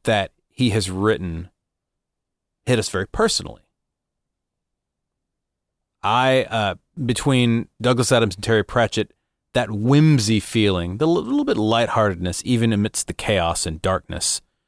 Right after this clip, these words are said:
on some of the subject matter, is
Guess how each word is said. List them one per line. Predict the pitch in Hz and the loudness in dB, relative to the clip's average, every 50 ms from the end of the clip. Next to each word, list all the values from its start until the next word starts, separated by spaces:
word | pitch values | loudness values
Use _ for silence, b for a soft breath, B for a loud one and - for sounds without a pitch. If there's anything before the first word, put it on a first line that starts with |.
| _ _ _ _ - | _ _ _ _ -10
on | - 82 80 | -8 -6 -4
some | - - 98 92 | -2 -2 -2 -2
of | 87 85 | -2 -4
the | |
subject | 82 - - 117 95 - 95 85 - 92 | -2 -2 -2 -2 -2 -2 -4 -6 -4 -4
matter, | 85 85 85 87 80 - _ _ _ _ _ _ _ _ _ _ _ _ _ _ | -4 -2 -2 -2 -4 -6 _ _ _ _ _ _ _ _ _ _ _ _ _ _
is | - 117 113 110 110 104 - - | -2 0 0 0 0 0 -2 -6